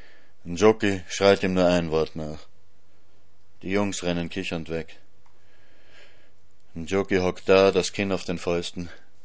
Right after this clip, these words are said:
Ich berühre ihren Rücken, doch der spannt sich nur noch mehr an.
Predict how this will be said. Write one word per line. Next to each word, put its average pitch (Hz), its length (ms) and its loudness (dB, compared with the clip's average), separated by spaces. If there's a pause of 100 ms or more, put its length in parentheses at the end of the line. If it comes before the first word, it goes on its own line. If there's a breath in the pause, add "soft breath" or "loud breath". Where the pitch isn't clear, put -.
(760 soft breath)
Ich - 140 -12
berühre 98 520 4
ihren 87 200 2
Rücken, 92 380 -4
doch 82 160 -6
der 85 120 -2
spannt 90 300 -2
sich 87 160 -6
nur 87 120 -4
noch 85 220 -6
mehr 78 200 -8
an. 78 180 -10